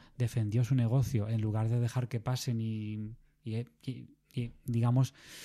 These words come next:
achantarse, y, y esto le costó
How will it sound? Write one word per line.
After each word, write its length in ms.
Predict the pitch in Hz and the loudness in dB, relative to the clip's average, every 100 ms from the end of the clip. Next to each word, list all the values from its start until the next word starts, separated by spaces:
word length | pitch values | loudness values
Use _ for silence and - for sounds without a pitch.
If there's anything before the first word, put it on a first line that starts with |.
| - - - | -16 -10 -4
achantarse, 720 | 120 123 117 143 135 127 - _ _ _ _ _ - | 2 4 6 4 4 2 -2 _ _ _ _ _ -18
y, 260 | - 117 - | -4 -4 0
y 120 | 120 | 0
esto 220 | 120 - | 0 -2
le 100 | 110 | -4
costó 440 | - 107 - 107 | -4 -8 -4 -4